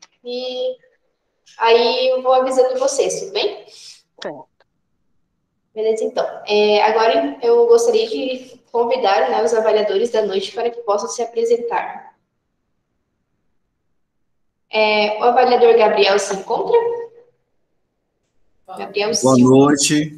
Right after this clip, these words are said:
Speaker 3: boa noite a todos. Olá, eu me chamo Gabriel, eu sou professor de filosofia e, e de música aqui na Bahia.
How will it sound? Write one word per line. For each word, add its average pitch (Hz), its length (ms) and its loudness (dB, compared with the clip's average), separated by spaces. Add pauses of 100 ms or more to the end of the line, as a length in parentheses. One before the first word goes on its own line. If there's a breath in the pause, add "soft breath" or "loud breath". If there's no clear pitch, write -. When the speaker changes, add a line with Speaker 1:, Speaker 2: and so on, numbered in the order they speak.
(160)
Speaker 3:
boa 101 160 -2
noite 117 260 0
a 117 60 -2
todos. 127 640 -2 (1160 soft breath)
Olá, 123 600 0
eu 127 380 0
me 123 80 -2
chamo 160 460 0
Gabriel, 131 520 0
eu 120 60 -8
sou - 160 -4
professor 185 380 -4
de 190 60 -12
filosofia 180 760 -2
e, 139 580 -2
e 131 40 -6
de 135 120 -4
música 139 640 -2 (240)
aqui - 200 -6
na 131 100 2
Bahia. 123 600 0